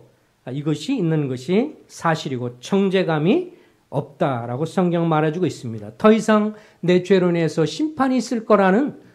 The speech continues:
심판이 이제 더 이상 없다고 하는 확신 가운데 평안함이 있습니다. 근데 이제 여기에, 에, 잘 한번 생각해 보시기 바랍니다. 주님, 그리스도 예수 안에 있는 사람은 결코 뭐가 없다고 그랬어요? 일 절에 정죄함이 없어요.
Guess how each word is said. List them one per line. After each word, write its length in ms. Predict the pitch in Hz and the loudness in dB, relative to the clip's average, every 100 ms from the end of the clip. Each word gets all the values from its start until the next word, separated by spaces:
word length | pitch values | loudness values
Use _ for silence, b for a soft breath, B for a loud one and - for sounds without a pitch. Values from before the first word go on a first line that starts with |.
| b b | b b
심판이 520 | - 269 - 220 208 | -6 -6 -2 0 0
이제 200 | 196 196 | 0 0
더 160 | 190 | 4
이상 240 | 226 294 302 | 4 4 4
없다고 440 | 202 - 285 247 180 | 4 4 2 2 2
하는 240 | 147 151 - | 0 -4 -4
확신 400 | 233 - 254 226 | -8 -4 -6 -2
가운데 640 | 160 131 135 254 349 B B B _ | -2 -2 0 0 0 B B B _
평안함이 520 | - 220 180 147 180 | -2 0 2 0 0
있습니다. 460 | 185 - 120 101 95 - _ _ _ b b b b b b b b b | 0 -2 -12 -12 -16 -20 _ _ _ b b b b b b b b b
근데 200 | 202 285 | -2 0
이제 220 | 262 175 | 2 6
여기에, 600 | 196 208 247 160 180 294 | 6 6 6 4 2 -2
에, 340 | 214 196 180 180 | -2 2 0 -2
잘 160 | 196 202 | -2 0
한번 180 | 196 | 0
생각해 320 | 196 247 214 190 | 0 2 4 4
보시기 240 | 160 202 | 0 0
바랍니다. 500 | 160 135 123 151 214 b b b | 0 0 -4 -4 -6 b b b
주님, 380 | - - 170 156 | -4 2 2 4
그리스도 420 | 240 277 285 302 208 | 4 4 4 2 6
예수 400 | 226 262 254 254 | 6 6 6 6
안에 160 | 247 | 6
있는 160 | 240 233 | 6 4
사람은 420 | 226 220 226 220 | 4 4 2 2
결코 320 | 208 214 214 | 0 2 0
뭐가 260 | 175 202 214 | 4 6 6
없다고 300 | 214 214 196 | 4 2 2
그랬어요? 320 | 185 202 240 | 0 2 0
일 240 | 180 180 | 2 0
절에 340 | 202 208 339 - - _ _ - - - | 4 4 4 -2 -18 _ _ -20 -20 -18
정죄함이 540 | - 170 165 180 185 165 | -2 0 2 2 2 0
없어요. 380 | 120 123 113 | -4 -8 -12